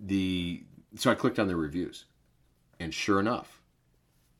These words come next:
in their reviews, there was, there's a designation from guest or host.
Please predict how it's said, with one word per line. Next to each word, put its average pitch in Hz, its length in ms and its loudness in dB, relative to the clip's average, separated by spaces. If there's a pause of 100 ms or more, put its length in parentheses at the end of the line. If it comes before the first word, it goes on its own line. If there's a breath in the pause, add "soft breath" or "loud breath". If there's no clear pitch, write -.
(320)
in 98 160 0
their 104 140 4
reviews, 95 560 0
there 76 160 -4
was, 76 240 -6
there's 78 260 -6
a 76 40 -6
designation 78 760 -6
from 71 500 -10
guest 73 300 -12
or 71 60 -12
host. - 400 -10